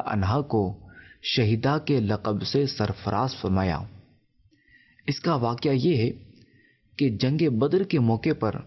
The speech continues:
آپ رضی اللہ تعالی عنہ نے خاتم النبیین صلی اللہ علیہ وآلہ وسلم کی بارگاہ میں عرض کی، "یا رسول اللہ، آپ مجھے بھی اس جنگ میں چلنے کی اجازت دے دیجیے۔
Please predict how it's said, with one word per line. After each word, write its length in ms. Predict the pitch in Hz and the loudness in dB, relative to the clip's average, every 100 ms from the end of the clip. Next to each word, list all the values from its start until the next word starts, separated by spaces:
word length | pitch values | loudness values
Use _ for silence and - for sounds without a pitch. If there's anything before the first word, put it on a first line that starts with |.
| - - - | -18 -10 -4
آپ 240 | 135 143 | -2 0
رضی 220 | 127 135 | 0 2
اللہ 220 | 127 120 123 | 2 0 -2
تعالی 300 | 113 113 123 - | -2 0 0 0
عنہ 340 | 110 92 127 | -2 2 2
نے 200 | 127 98 - - - - - - - | 2 0 -4 -16 -20 -20 -20 -20 -6
خاتم 400 | - 135 139 139 | -2 -2 0 2
النبیین 760 | 123 120 113 95 113 127 110 - | 2 2 2 4 4 4 2 -2
صلی 220 | - 143 | -2 0
اللہ 160 | 120 123 | 2 0
علیہ 480 | 123 110 113 117 | 2 2 4 2
وآلہ 520 | 113 - 113 113 117 107 | 2 0 0 2 2 0
وسلم 380 | - 101 131 | -2 0 0
کی 120 | 127 110 | 0 0
بارگاہ 400 | 95 92 117 117 | 0 0 0 0
میں 140 | 101 - | -2 -4
عرض 260 | 117 - - | -6 -6 -2
کی، 240 | 101 82 - - - _ _ _ _ _ | -2 -2 -8 -20 -20 _ _ _ _ _
"یا 180 | 104 113 | -2 -2
رسول 280 | 107 - 101 | -2 0 0
اللہ، 360 | 95 110 151 156 - - - - - _ _ | 2 0 0 -4 -12 -20 -20 -20 -20 _ _
آپ 340 | 107 127 127 | -2 -2 0
مجھے 340 | 110 98 143 175 | 0 2 2 2
بھی 260 | 151 151 - | 2 0 0
اس 240 | 139 107 | -2 0
جنگ 240 | 113 123 117 | 2 4 4
میں 160 | 139 | 2
چلنے 440 | 143 113 101 113 117 | 0 0 2 2 2
کی 240 | - - | -2 -2
اجازت 540 | 110 92 101 127 143 123 | -2 0 0 0 0 0
دے 100 | 95 | 2
دیجیے۔ 400 | 90 90 80 | 0 0 -2